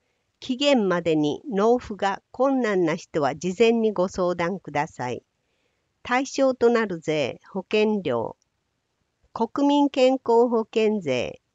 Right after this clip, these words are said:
第六期、個人事業税第二期、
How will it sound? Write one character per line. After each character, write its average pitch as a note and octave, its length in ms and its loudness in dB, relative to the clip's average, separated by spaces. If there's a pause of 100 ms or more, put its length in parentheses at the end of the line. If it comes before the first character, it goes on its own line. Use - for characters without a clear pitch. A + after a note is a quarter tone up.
第 G3 260 0
六 F3 180 -4 (140)
期、 B2 240 -10 (520)
個 A#3 180 4
人 C4+ 320 4
事 A3+ 140 -2
業 A3+ 300 4
税 D3 380 -2 (120)
第 F#3+ 360 -2
二 D#3+ 280 0
期、 A2+ 280 -6